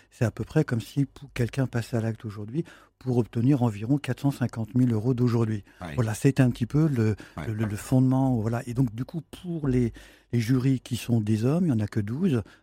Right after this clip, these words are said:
Speaker 1: ce sont des boutiquiers, des commerçants. Donc, euh, l'argent comme mobile, évidemment, ça semble tout à fait naturel.
Speaker 2: Mais qu'est-ce qui pèse, euh, à ce début du dix-neuvième siècle dans un dossier,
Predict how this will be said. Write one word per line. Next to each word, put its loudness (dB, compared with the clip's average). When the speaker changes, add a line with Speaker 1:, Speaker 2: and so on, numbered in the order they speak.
Speaker 1:
ce -8
sont -2
des 0
boutiquiers, -6
des -4
commerçants. 0
Donc, 0
euh, -2
l'argent 0
comme -2
mobile, 0
évidemment, 0
ça -6
semble 0
tout -10
à -2
fait -2
naturel. 0
Speaker 2:
Mais -2
qu'est-ce -4
qui -6
pèse, -2
euh, -6
à -2
ce -8
début -2
du -8
dix-neuvième -4
siècle -4
dans -4
un -4
dossier, -4